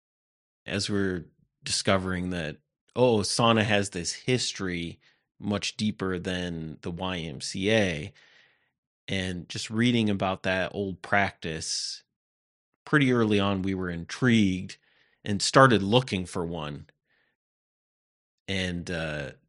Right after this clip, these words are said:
it took us a while to, to find one. We'll tell you about that in a later episode. Then, then our next question that we're gonna cover is, how did it come to us in North America? Originally, the Native Americans brought over their sweat lodge, but that didn't have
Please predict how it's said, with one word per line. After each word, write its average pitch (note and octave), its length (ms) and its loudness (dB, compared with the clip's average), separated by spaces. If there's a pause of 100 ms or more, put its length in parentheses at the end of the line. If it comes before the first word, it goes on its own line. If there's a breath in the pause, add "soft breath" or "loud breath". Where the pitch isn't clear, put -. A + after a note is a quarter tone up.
it F2+ 160 -10
took D3 200 2
us C3 140 2
a A#2 40 2
while G2 340 6
to, F2+ 380 -4
to - 100 -12
find A#2 420 6
one. F2+ 580 -6
We'll F#2+ 140 -2
tell A#2+ 260 4
you G2 160 4
about F2+ 280 -4
that D#2+ 260 -4
in E2 100 -8
a D#2 80 -8
later D2+ 360 -4
episode. - 600 -8 (720)
Then, D3+ 240 12
then C#3+ 220 10
our C3 140 10
next D3 300 8
question C#3+ 360 6
that A#2 100 6
we're A2 80 6
gonna G#2+ 100 6
cover A#2+ 300 8
is, G2+ 100 4
how B2+ 60 8
did C3+ 160 10
it G#2 120 -2
come A2 260 2
to G2+ 160 -2
us F#2+ 200 0
in E2 100 -4
North F2 280 -6
America? C2+ 580 -8 (580 soft breath)
Originally, C#3 340 8
the B2+ 100 8
Native A#2 240 8
Americans G#2+ 500 2
brought G2+ 240 2
over G2 160 0
their F2+ 140 -2
sweat F#2 320 0
lodge, F2+ 300 -4
but G#2 140 -4
that A#2 200 4
didn't G#2 180 -2
have G2 540 2